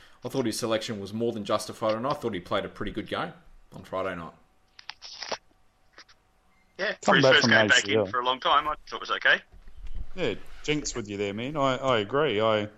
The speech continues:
Speaker 3: I think for his first game back, I thought he was very good. And he's an accumulator. That's what he is. He's not a burst player. He's not a Chris Judd player. He is like a Kane Cornes type player. He's got that endurance, and he,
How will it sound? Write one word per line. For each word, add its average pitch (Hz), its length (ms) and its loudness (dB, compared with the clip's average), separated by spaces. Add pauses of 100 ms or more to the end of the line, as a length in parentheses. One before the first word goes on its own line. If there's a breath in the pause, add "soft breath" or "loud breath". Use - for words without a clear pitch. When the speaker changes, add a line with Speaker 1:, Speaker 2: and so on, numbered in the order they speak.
(640 soft breath)
Speaker 3:
I 120 60 -2
think 113 340 0
for 110 200 6
his 104 180 4
first - 340 4
game 101 260 6
back, 113 440 6 (600 soft breath)
I 113 80 4
thought 117 160 6
he 117 60 8
was 113 120 4
very 123 180 6
good. 165 220 2
And 170 120 4
he's 165 160 6
an 180 80 6
accumulator. 185 640 6
That's 131 220 4
what 147 100 6
he 143 120 4
is. 123 140 2
He's 127 240 4
not 147 180 6
a 131 180 8
burst 117 680 4
player. 107 380 6
He's 120 140 -2
not 151 80 -2
a - 60 -4
Chris - 240 -2
Judd 107 360 4
player. 95 460 2 (440 soft breath)
He 127 200 6
is 151 160 2
like 110 200 6
a 117 60 2
Kane 104 360 2
Cornes 107 540 2
type 92 300 4
player. 107 320 4
He's 117 160 0
got 131 200 4
that 113 100 4
endurance, 98 720 0
and 117 100 2
he, 113 120 0